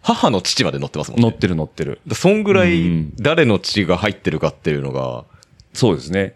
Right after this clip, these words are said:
Speaker 1: てかもうそれしかねえんだろうなっていう。
Speaker 2: そ-、もう、だからそれしかまず判断材料として、まずないんだ。
Speaker 1: だ-、いわゆるさっきのその、エリートとされる、
Speaker 2: うん。
Speaker 1: 中央に売られてくエリートの馬は、エリートの子ってことですよね。
Speaker 2: そう。で、あの、その血もね、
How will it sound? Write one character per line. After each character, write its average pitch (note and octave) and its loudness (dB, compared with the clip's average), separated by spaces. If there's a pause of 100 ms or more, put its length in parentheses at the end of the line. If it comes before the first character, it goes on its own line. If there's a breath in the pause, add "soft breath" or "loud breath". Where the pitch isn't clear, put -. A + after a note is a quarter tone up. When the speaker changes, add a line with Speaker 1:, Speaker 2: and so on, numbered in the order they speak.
Speaker 1:
て D#3 -2
か G#2 0
も F2+ -2
う - -14
そ - 0
れ A3+ 4
し - -2
か G2+ 0
ね G2 2
え A2+ 4
ん G2+ 0
だ C#2+ 0
ろ B1+ -6
う - -10
な C#2 -8
っ - -16
て - -16
い - -10
う。 - -12
Speaker 2:
そ-、 B2+ 4
も A2+ 4
う、 - -6
だ B2 -2
か E3+ 6
ら D#3 4
そ G3 2
れ D4+ 4
し - -2
か F#3+ 0
ま D3+ 4
ず C3 0
判 D3+ 2
断 D#3+ 4
材 D#3+ 4
料 F#2 2
と - -8
し - -12
て、 D#2 -4 (220)
ま C3 2
ず F#2+ -2
な A#2+ 4
い C#3+ 4
ん F2 2
だ。 C3+ 4
Speaker 1:
だ-、 - -4
い E3 2
わ G#3 4
ゆ F#3 2
る E3+ 2
さ F#3+ 0
っ F#3 -6
き E3 -4
の D#3+ 4
そ C#3+ 2
の、 A#2+ 0 (300)
エ D3 2
リ D#3+ 2
ー - -2
ト C#3+ 0
と A#2+ -2
さ A#2 2
れ A#2 2
る、 A2 0
Speaker 2:
う G2 2
ん。 G2 2
Speaker 1:
中 D3 4
央 D3 6
に A2+ 2 (520)
売 A2+ 4
ら A2 4
れ G#2 -2
て G#2+ 0
く A2 0
エ A2+ 4
リ B2 2
ー - -6
ト G#2 0
の F#2 2
馬 F#2 2
は、 A#2 2 (140)
エ A#2 2
リ A2+ 4
ー - -4
ト F2 0
の D2+ 0
子 - -4
っ - -4
て - -10
こ - -6
と - -6
で - -10
す B1 -12
よ - -10
ね。 F#2+ -6
Speaker 2:
そ G#2 -2 (600)
う。 - 0
で、 A#2+ 4
あ G2 0
の、 F2+ 0
そ A2 0
の G#2+ 0
血 - 0
も G#3+ 4
ね、 G#3+ 2